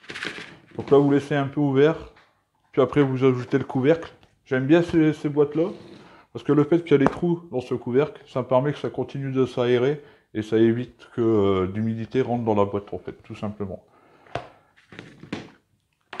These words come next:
Donc là, ici, je vais refaire pareil. Pour ceux qui n'ont pas forcément compris.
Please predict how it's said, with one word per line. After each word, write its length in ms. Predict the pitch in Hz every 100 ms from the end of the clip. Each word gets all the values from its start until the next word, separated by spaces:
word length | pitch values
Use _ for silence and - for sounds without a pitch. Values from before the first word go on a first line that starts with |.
| - - - _ _ _ _ _ _ _ _ _ _ _ - - - - _ -
Donc 160 | 113
là, 160 | 139 156
ici, 300 | 143 165 160
je 80 | 131
vais 20 |
refaire 300 | - 131 127
pareil. 340 | 139 127 147 143 - _ _ - - - - - - _ - - - - -
Pour 160 | 101
ceux 140 | - 127
qui 120 | 123
n'ont 160 | 107
pas 140 | 104 107
forcément 460 | - - - 110
compris. 360 | 110 107 - 104